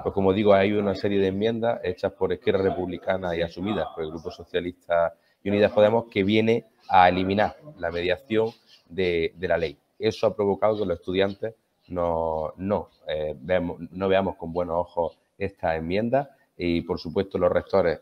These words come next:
eh, eh, también se han posicionado en contra y los sindicatos.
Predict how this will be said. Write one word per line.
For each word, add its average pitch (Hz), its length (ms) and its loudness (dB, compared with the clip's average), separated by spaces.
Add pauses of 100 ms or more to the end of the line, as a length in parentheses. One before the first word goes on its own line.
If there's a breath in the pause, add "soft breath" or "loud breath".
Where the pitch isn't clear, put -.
eh, 76 300 -6
eh, - 80 -12
también 82 400 -8
se - 140 -8
han 76 100 -8
posicionado 80 400 -10
en 80 80 -10
contra 101 480 -6 (260 soft breath)
y 90 160 -4
los 85 220 0
sindicatos. 80 640 -6